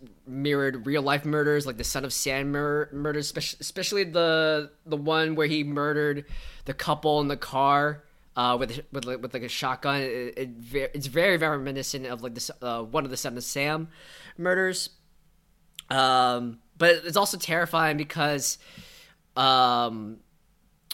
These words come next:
Frank Zito's not just, like, a mass killer. Um, yes, there's, there's something really scary when s-, like, uh, like, a seven-foot-tall behemoth like Michael Myers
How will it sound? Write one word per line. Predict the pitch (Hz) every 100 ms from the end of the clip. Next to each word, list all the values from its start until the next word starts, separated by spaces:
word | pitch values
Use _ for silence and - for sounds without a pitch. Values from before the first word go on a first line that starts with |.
| -
Frank | - 180 175
Zito's | 139 156 165 165 143
not | 147 139 143 139
just, | 135 135 131 127 - - - - _ _ _ _ _ _ _
like, | 123 127 107 -
a | 127
mass | 135 135 123
killer. | - - 131 151 196 240 - _ - - _ -
Um, | 120 120 120 113 151
yes, | 185 185
there's, | 185 160
there's | 170 165
something | 165 185 165 151
really | 165 160
scary | - 139 139 131 127
when | 117 120 120 117
s-, | - - -
like, | 135 120
uh, | 131 123 117
like, | 131
a | 127
seven-foot-tall | - 165 147 147 156 170
behemoth | 143 135 131 127
like | 135 131
Michael | 135 123
Myers | 123 120 117 117